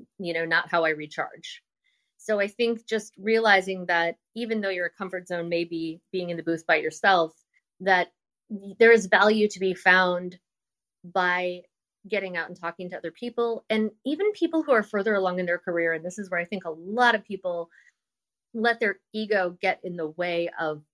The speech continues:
bettering their career, is that even if you've been in this for ten,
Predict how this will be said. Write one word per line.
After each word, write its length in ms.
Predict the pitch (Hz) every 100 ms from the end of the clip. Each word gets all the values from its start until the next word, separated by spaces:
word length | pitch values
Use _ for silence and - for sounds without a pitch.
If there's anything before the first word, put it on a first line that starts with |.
| -
bettering 380 | 170 175 170 160
their 140 | 151
career, 520 | - 160 170 208 269 269 _ _ _
is 160 | 208 180
that 260 | 185 185 - _ -
even 220 | 277 339
if 160 | 285
you've 140 | 226 190
been 160 | 180
in 80 | 180
this 180 | 170 170
for 300 | - 156 151 -
ten, 480 | 170 165 165 165